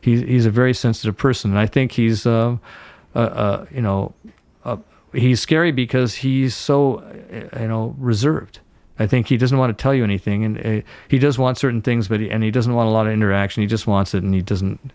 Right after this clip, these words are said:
doesn't need the interaction. Uh, and in fact, I think he's afraid of too much <laughs> interaction with, with complete strangers or just in daily life. So, but I, you know, it's,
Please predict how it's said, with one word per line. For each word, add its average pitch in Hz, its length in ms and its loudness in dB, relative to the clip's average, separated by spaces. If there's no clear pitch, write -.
doesn't 101 300 -2
need 98 300 0
the 98 140 0
interaction. 92 680 2
Uh, 95 260 0
and 101 180 0
in 107 120 0
fact, 104 260 0
I 101 80 2
think 98 140 2
he's 95 160 2
afraid 127 320 0
of 92 240 -2
too 120 100 0
much 101 240 0
<laughs> 104 40 -2
interaction 95 640 0
with, 92 180 2
with 98 220 -6
complete 110 320 2
strangers 101 440 2
or 98 200 2
just 98 340 -2
in 104 220 0
daily 98 260 2
life. 104 420 -2
So, 95 340 -4
but 110 120 0
I, 120 300 0
you 123 80 0
know, 110 120 4
it's, - 380 -6